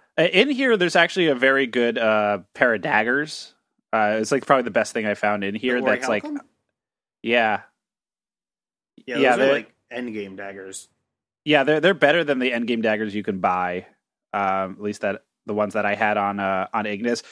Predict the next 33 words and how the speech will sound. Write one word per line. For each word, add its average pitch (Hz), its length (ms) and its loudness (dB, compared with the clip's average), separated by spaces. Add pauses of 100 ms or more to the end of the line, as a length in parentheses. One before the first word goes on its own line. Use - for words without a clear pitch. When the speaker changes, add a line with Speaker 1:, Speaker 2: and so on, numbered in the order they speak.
(160)
Speaker 1:
I 139 100 4
put 208 200 4
'em 196 160 2
on, 151 180 4
um, 113 540 0 (480)
Speaker 2:
Wow. - 120 -14
Speaker 1:
I 147 100 4
put 196 180 4
Speaker 2:
What 311 120 4
Speaker 1:
him 277 60 -4
Speaker 2:
a - 20 -6
loser. 131 400 -4
You 127 160 -4
gave 147 280 -4
your 196 120 -6
fucking 143 460 -4
good 131 240 -8
weapons 143 420 -10
to - 140 -14
your 117 100 -6
teammates, 139 580 -6
even 131 200 -6
though 127 120 -4
you 113 280 -6
do 127 180 -4
ninety 113 320 -6
percent 117 340 -6
of 117 80 -4
the 113 60 -8
damage 110 380 -6
all 104 220 -8
the 104 120 -6
time. 107 340 -4